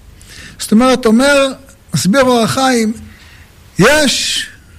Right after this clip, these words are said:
אפשרות לגאול את עם ישראל בזמן, בעיתה. אבל אם עם ישראל מתפלל,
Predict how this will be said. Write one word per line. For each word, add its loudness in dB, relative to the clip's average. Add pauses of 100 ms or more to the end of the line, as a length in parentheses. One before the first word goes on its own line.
(420)
אפשרות -2 (500)
לגאול 2
את -2
עם -2
ישראל 0 (100)
בזמן, 2 (960)
בעיתה. 2 (1200)
אבל 2
אם -2
עם 0
ישראל 0
מתפלל, 0